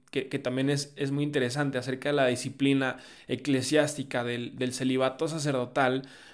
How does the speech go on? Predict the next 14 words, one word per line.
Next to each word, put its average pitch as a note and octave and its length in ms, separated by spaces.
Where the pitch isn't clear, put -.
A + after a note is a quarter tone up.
gracias B2 520
a, A#2+ 400
al A2 240
cual C#3 300
el E3+ 100
sacerdote B2+ 600
se D3 120
puede D3+ 320
donar C#3+ 420
completamente C#3+ 720
a A#2+ 100
Dios B2+ 360
por C3+ 180
medio C3+ 420